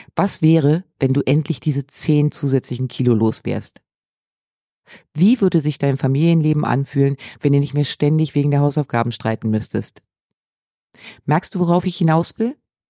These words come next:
Indem du Fragen in deine Texte einbaust, schaffst du Subtext,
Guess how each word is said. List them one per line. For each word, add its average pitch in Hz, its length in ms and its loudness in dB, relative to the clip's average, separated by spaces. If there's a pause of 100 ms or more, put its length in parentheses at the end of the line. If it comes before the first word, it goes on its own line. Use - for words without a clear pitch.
(580)
Indem 180 320 4
du 185 80 2
Fragen 196 440 -2
in 202 100 2
deine 175 220 2
Texte - 360 -6
einbaust, 117 500 -4
schaffst - 360 -2
du 156 60 -6
Subtext, - 1080 -4